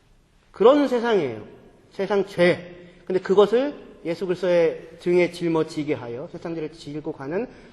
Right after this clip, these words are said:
하나님의 어린 양이로다. 그를, 그들을 위하여 피를 흘리시는 형태로 사랑이라고 하는 것이 행해졌다고요. 그러니까 이 사랑에는 뭐가 포함돼요?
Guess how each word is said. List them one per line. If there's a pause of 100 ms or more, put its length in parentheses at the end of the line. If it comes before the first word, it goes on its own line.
하나님의
어린
양이로다.
그를,
그들을
위하여
피를
흘리시는 (580)
형태로 (280)
사랑이라고
하는
것이 (300)
행해졌다고요.
그러니까
이
사랑에는
뭐가
포함돼요?